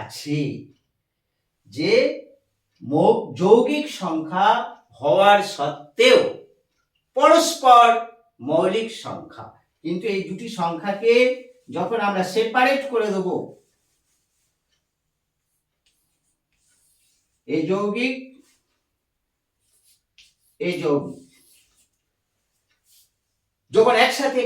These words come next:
কম্পেয়ার করব, তখন এরা পরস্পর মৌলিক সংখ্যা। আশা করছি বোঝাতে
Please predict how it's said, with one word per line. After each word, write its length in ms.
কম্পেয়ার 460
করব, 220
তখন 400
এরা 140
পরস্পর 640
মৌলিক 720
সংখ্যা। 400
আশা 240
করছি 240
বোঝাতে 520